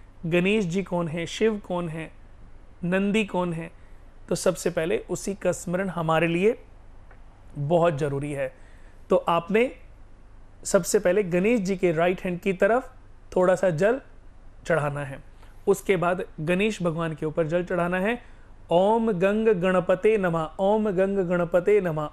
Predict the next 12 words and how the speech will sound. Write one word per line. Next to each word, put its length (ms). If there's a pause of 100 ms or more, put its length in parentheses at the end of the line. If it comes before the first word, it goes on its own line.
ओम 280
गंग 280
गणपते 580
नमः। 320 (720)
गणेश 480
भगवान 380
के 140
बाद 300
पार्वती 420
माता 280
जी 200
के 280